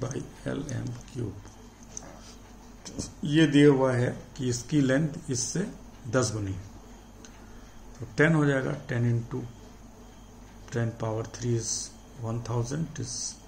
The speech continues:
two thousand। So this is two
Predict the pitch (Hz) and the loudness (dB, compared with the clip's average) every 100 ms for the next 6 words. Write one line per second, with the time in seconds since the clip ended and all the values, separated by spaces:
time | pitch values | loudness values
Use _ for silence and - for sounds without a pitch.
0 | - - 117 - 110 98 101 95 - - | -18 -8 -8 -8 -10 -10 -10 -12 -14 -18
1 | - - - - - - - - - 120 | -20 -20 -18 -18 -18 -18 -18 -14 -6 -6
2 | 110 113 - 147 - - 139 147 156 | -4 -6 -6 -8 -10 -8 -4 -2 -2